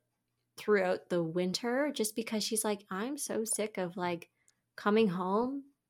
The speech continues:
and watching T V and, like, having a glass of wine or just, like, scrolling on social media." So she's just like, "I wanna learn something." So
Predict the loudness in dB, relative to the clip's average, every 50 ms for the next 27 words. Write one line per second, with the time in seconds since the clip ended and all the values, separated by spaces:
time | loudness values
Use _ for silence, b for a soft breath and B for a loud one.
0 | _ _ _ -20 -20 _ _ _ _ -8 -4 -4 -2 -2 -2 -4 -4 -2 0 0
1 | 0 0 0 0 0 2 0 0 2 4 4 4 4 2 2 0 -2 0 0 0
2 | 0 0 0 0 0 -2 -4 -10 _ _ _ _ _ _ _ -2 0 2 4 6
3 | 6 6 8 8 8 8 8 8 6 4 4 4 4 4 4 4 4 4 2 2
4 | 2 0 0 0 0 0 0 0 0 0 0 -2 -2 -2 -4 -4 -2 -2 0 2
5 | 2 4 4 6 6 6 6 6 6 6 6 6 4 4 4 2 4 4 4 6
6 | 4 4 4 4 4 4 4 2 2 0 0 2 4 2 2 4 2 0 2 2
7 | 2 0 0 0 2 2 4 6 6 8 8 8 8 10 8 8 8 6 6 4
8 | 2 0 0 -2 -4 -4 -2 2 2 2 2 2